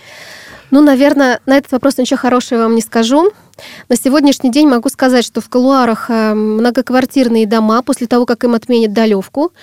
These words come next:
э, и они будут строить сначала за свои деньги кредитные, выплачивать кредиты и потом продавать свои квартиры, э, планируют в среднем стоимость, э, повысить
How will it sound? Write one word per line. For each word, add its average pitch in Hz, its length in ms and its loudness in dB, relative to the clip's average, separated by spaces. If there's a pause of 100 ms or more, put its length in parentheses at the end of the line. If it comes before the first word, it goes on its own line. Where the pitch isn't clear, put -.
(480)
э, 233 460 0
и 254 80 2
они 247 180 2
будут 226 260 -2
строить 240 320 0
сначала 233 520 -2
за 214 80 -4
свои 214 300 -2
деньги 208 340 -2
кредитные, 214 640 -2
выплачивать 233 500 -4
кредиты 214 440 -2
и - 40 -2
потом 220 320 -4
продавать 202 560 -4
свои 226 220 -6
квартиры, 262 640 -2 (500)
э, 226 380 0 (100)
планируют 247 600 2
в - 40 -20
среднем 254 680 0
стоимость, 254 560 -4
э, 220 180 -2
повысить 220 540 -6